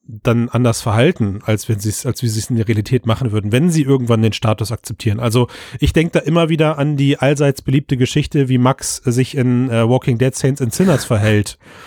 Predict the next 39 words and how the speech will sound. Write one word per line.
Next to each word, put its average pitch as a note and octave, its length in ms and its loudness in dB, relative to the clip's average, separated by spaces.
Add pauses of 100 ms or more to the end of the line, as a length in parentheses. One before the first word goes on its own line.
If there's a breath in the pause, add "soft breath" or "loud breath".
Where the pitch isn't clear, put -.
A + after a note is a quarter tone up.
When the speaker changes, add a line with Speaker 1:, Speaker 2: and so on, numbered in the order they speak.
(200 loud breath)
Speaker 1:
Ja, C3 280 2
wenn C3+ 120 0
jetzt C3+ 360 -4
Facebook D3 420 0
anfängt, D3+ 400 0
da B2+ 60 4
Rückschlüsse F3 440 -2
drauf B2+ 280 2
zu - 120 -12
ziehen, C#3+ 400 0 (300 loud breath)
dass B2+ 160 -2
der C#3 140 0
Leuten C#3 520 0
irgendwelche D3 800 2
Speaker 2:
Ja, G3 80 2
aber E3 120 0
das D3 200 -2
macht's - 240 -2
ja B2+ 100 0
noch D3 420 -2
krasser. D#3+ 680 -4 (140)
Speaker 1:
dass C3+ 160 -2
der C#3+ 120 0
Leuten D3 320 0
Speaker 2:
Aber D3 80 -2
Speaker 1:
irgendwelche C#3+ 180 2
Speaker 2:
<laughs> B2+ 120 -4
wenn G#3 60 2
Speaker 1:
Schraubenzieher F#3+ 440 2
in C#3+ 80 2
den C#3 100 2
Speaker 2:
wenn C#3 100 2
du G3 80 2
Speaker 1:
Kopf - 260 -8
rammt, A2 420 -4
also B2 300 0
Speaker 2:
Aber C3 160 2
Christian, C3+ 580 -2
wenn, B2+ 220 0